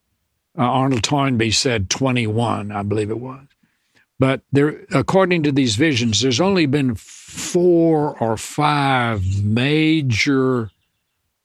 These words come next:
forms that have emerged. And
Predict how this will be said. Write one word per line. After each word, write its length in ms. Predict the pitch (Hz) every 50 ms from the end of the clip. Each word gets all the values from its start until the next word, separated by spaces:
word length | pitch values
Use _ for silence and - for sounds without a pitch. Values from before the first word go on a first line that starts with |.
| _ _ _
forms 720 | _ - - 139 139 131 127 113 104 95 92 90 87 - -
that 160 | 110 101 -
have 240 | 85 92 107 92 101
emerged. 880 | 101 101 101 107 104 101 95 92 104 110 110 107 - - - - - _ _ _ _ _ _ _ _ _ _ _ _ _ _ _ _ _ _ _ _ _ _ _ _ _ _ _ _
And 540 | - 110 117 113 113 113 110 101 98 113 -